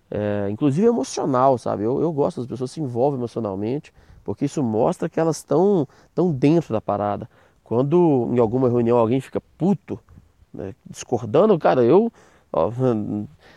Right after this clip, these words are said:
assim, obviamente tem que ter inteligência emocional, não é pra ninguém ofender ninguém, mas, sabe, no, lá, lá no fundo eu falo, cara, que legal,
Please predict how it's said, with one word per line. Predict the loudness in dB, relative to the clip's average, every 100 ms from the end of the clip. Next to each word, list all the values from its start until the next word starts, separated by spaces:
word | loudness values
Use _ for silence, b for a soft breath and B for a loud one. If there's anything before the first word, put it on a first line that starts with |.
| b
assim, | -4 0 0
obviamente | 2 2 0
tem | -2
que | -4
ter |
inteligência | -2 -2 -2 0 -2 -2
emocional, | -4 -4 -6 -4 0 0
não | 0
é | -2
pra | -2
ninguém | -4 -2 -2
ofender | -2 -4 -2 -2
ninguém, | -2 -2 -2 -2 -6 B B B
mas, | 0 4 4 0 -10 b b b b
sabe, | 0 2 2
no, | 2 0
lá, | 0
lá | 2 2
no | 2
fundo | 2 0
eu | 2
falo, | 0
cara, | 0 -2 -2
que | 0
legal, | 0 2 2 0